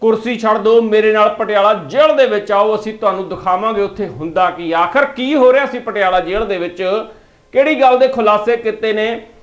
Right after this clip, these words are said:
ਮਨਦੀਪ ਸਿੰਘ ਸਿੱਧੂ ਦੇ ਉੱਤੇ ਕਿਉਂ ਤੱਤੇ ਹੋਏ ਸਰਬਣ ਸਿੰਘ ਪੰਧੇਰ।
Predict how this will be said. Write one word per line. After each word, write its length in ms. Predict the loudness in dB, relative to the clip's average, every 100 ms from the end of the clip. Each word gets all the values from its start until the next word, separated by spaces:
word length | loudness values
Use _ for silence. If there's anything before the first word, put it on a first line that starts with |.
| _
ਮਨਦੀਪ 500 | -4 -4 -2 -2 -2
ਸਿੰਘ 160 | -4 -6
ਸਿੱਧੂ 380 | -6 -8 -6 -4
ਦੇ 120 | -2
ਉੱਤੇ 220 | -2 -2
ਕਿਉਂ 340 | -2 -2 -2 -2
ਤੱਤੇ 260 | -2 0
ਹੋਏ 200 | 0 0
ਸਰਬਣ 380 | 0 -2 -4 -6
ਸਿੰਘ 160 | -4 -4
ਪੰਧੇਰ। 520 | -2 0 0 0